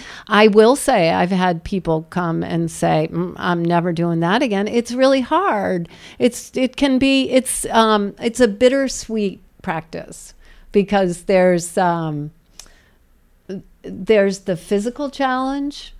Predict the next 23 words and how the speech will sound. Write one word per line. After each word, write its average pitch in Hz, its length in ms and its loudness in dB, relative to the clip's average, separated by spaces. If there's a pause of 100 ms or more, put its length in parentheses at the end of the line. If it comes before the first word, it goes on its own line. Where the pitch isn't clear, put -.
of 185 240 -2
being 190 500 0
in 202 640 0 (520)
a 185 100 -2
sensational, 202 1500 0 (960)
um, 170 420 2
pose, 196 760 0 (100)
so, 190 80 -4
you 190 140 0
know, 175 320 2
a 160 60 0
pose 180 500 2
that's 180 260 -4
rich 185 480 -2
with 208 160 -2
sensation 175 720 -4
and 180 160 -4
holding 233 480 -4
it - 160 -10
for - 180 -8
a 175 80 -6
long - 300 -8
time. 185 460 -10